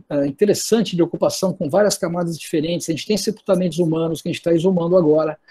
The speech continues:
tem cerâmica já há cinco mil anos, evidências de cultivo e manejo de plantas também. Então, eu acho que esse exemplo de Chatal Rio que é interessante pra nós, pra testar essa hipótese de uma espécie de neolítico alternativo ou diferente, ou até de um não neolítico.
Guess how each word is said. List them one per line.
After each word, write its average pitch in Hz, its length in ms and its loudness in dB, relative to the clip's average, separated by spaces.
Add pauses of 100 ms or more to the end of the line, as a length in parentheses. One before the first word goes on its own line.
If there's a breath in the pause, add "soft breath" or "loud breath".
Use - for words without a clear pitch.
(420 loud breath)
tem 196 100 4
cerâmica 175 680 6
já 156 140 0
há 151 40 0
cinco 175 300 -4
mil 170 240 4
anos, 175 300 4
evidências 180 480 0
de 175 80 -4
cultivo 180 460 -2
e 180 40 0
manejo 156 440 -2
de 160 80 -4
plantas 143 440 -4
também. 131 360 -6 (540 loud breath)
Então, 247 300 6
eu 226 100 8
acho 226 120 2
que 247 80 4
esse 208 120 2
exemplo 214 240 6
de - 60 -4
Chatal 226 240 6
Rio 202 160 6
que 240 80 0
é - 20 2
interessante 214 600 2
pra 190 160 2
nós, 220 420 4 (260)
pra 214 100 4
testar 240 640 2 (520)
essa 151 220 -8
hipótese 185 400 -2
de 180 80 -10
uma 196 100 -8
espécie - 320 -8
de 160 80 -6
neolítico 208 440 0
alternativo 214 840 0
ou 156 80 0
diferente, 170 680 -4
ou 151 80 -4
até 208 160 0
de 208 100 0
um 233 80 2
não 226 280 4
neolítico. 165 720 -2